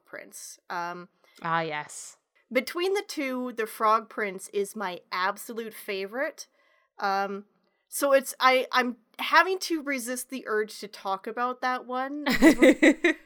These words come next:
Speaker 1: we're definitely gonna be taking a look at that in the future, probably next year for when we go through, uh, Prince movies in April.
Speaker 2: Ah, yes.
Speaker 1: But I, I do think that these, those movies together really planted the seed for me just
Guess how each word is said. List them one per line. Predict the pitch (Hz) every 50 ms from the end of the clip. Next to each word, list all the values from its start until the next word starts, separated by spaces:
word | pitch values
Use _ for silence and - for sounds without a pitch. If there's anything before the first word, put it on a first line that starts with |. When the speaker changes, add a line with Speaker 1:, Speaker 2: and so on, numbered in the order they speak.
| _ _ _ _ _ _ _ _
Speaker 1:
we're | 240 240 285 294
definitely | 277 302 285 294 339 330
gonna | 254 320 262 254
be | 247 285 269
taking | - 285 254 247 247 294 240
a | 240
look | 226 220 220 220
at | 226 214
that | - 196 190 185 185 185 180 _ _ _
in | _ 208 208 196
the | 185 190
future, | - - - 170 170 - - 185 - -
probably | - - - 220 220 226 254 254 247 233 202
next | 220 220 208 208 208 - - -
year | - 202 202 196
for | 190 - - 202 190
when | 185 196 190 190
we | 190 185
go | 185 196 185 185 185 180
through, | - - 190 185 180 180 175 175
uh, | 175 175 175
Prince | - - - 226 208 208 - -
movies | 196 175 165 - 151 151 147 -
in | 151
April. | - 160 165 160 _ - 196 214 233 254 269 _ _ _ _ _ -
Speaker 2:
Ah, | 185 180 175 175
yes. | 165 160 156 147 151 - - - - - - - _ _ _ _ _ _ _ _ _ _ _ _ _ _ _
Speaker 1:
But | - 262 285
I, | 302 302 311 294 - _ _ _ -
I | 277 294
do | 277 - 311 330 392 494
think | - - 440 415 427 -
that | - 330 254 202 185 180
these, | 220 226 247 262 254 247 247 - - - _
those | 196 196 185 233 247 269 294 285 - -
movies | 247 254 269 247 262 247 247 -
together | - - - 226 185 175 202 196 202 202 196 202 190 185 175 175
really | - 175 202 233 262 262 262
planted | - - - 220 202 196 202 202 - 220 214 214
the | 202 196
seed | - - - - 190 175 180 175 170 170
for | - - 190 180
me | 180 180 175 180 185 185 190 185 185 -
just | - 196 202 196 - - - -